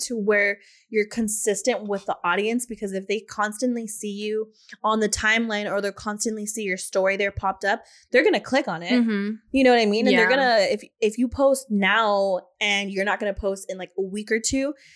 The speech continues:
Speaker 1: you're gonna be all the way in the back of the fucking stories. Girl,
Speaker 2: Yeah.
Speaker 1: get in the back of the line, because that's what you're gonna be.
Speaker 2: Mm-hmm.
Speaker 1: But it's true, though. Like, you need to
Speaker 2: Mm-hmm.
Speaker 1: be consistent. That's what I always say. It's key to owning a business.
Speaker 2: Yeah.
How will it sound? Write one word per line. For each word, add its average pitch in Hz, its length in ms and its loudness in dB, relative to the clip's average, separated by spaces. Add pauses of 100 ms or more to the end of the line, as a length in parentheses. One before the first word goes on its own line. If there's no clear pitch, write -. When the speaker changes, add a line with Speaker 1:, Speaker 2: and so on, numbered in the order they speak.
(160)
Speaker 1:
you're 247 140 -2
gonna 320 180 4
be 202 140 2
all 190 180 2
the 202 80 0
way 196 80 0
in 196 60 -2
the 185 80 0
back 175 260 0
of 180 60 -8
the 185 80 -6
fucking 185 300 -4
stories. 180 360 0
Girl, 208 80 2
Speaker 2:
Yeah. 180 220 4
Speaker 1:
get 247 120 4
in 269 100 2
the 254 80 2
back 208 260 0
of 202 80 -2
the 208 100 -2
line, 185 260 -2
because 190 320 -6
that's 196 180 -2
what 226 140 -6
you're 202 120 2
gonna 240 180 0
be. 208 260 -2
Speaker 2:
Mm-hmm. 196 460 -6
Speaker 1:
But 240 300 8 (180)
it's 254 260 6
true, 311 200 4
though. 202 120 6
Like, 208 200 4
you 226 80 2
need 240 100 0
to 240 60 0
Speaker 2:
Mm-hmm. 226 60 -2
Speaker 1:
be 226 100 -8
consistent. 196 560 -4
That's 190 180 -4
what 226 140 0
I 208 80 2
always 185 440 -4
say. 170 300 -2 (320)
It's 190 220 -6
key 214 540 -2 (520)
to 208 220 4
owning 185 440 -2
a 180 60 -8
business. 180 640 -8
Speaker 2:
Yeah. 160 200 -12